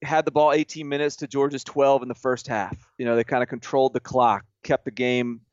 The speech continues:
in, you know, going at their rate. I think that they probably felt pretty good about where that was heading into halftime.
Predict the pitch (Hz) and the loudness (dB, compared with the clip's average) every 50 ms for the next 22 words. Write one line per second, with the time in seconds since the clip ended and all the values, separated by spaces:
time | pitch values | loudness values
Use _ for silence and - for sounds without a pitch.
0 | _ _ _ _ _ _ _ _ _ _ - 123 131 123 123 120 113 - - - | _ _ _ _ _ _ _ _ _ _ -2 0 0 0 -2 -4 -8 -10 -12 -2
1 | - 139 123 113 101 95 - 127 123 131 135 127 - - - 131 127 120 120 127 | 2 2 2 2 2 2 2 4 4 4 4 2 2 4 4 4 6 6 6 6
2 | 123 117 113 - - - - - - - 117 - - 131 120 - - 139 - - | 4 4 2 0 -6 -12 -14 -8 -8 -8 -6 -2 -2 -4 -2 -2 -6 -2 0 2
3 | 123 120 - 135 131 127 120 - - 131 120 - - - 139 127 104 - 123 127 | 2 2 4 4 4 4 4 4 2 2 2 2 -2 -6 -6 -6 -2 2 2 4
4 | 127 117 107 - 120 113 113 113 120 117 117 120 117 110 113 117 120 123 120 117 | 4 4 4 4 4 4 4 4 2 2 4 4 2 2 2 2 4 4 4 2
5 | 110 - 131 117 113 117 113 113 113 110 117 120 120 117 - - 113 104 101 98 | 0 -2 -4 -4 -4 -4 -4 -4 -2 0 0 0 0 0 -4 -6 -6 -6 -6 -8
6 | 95 | -12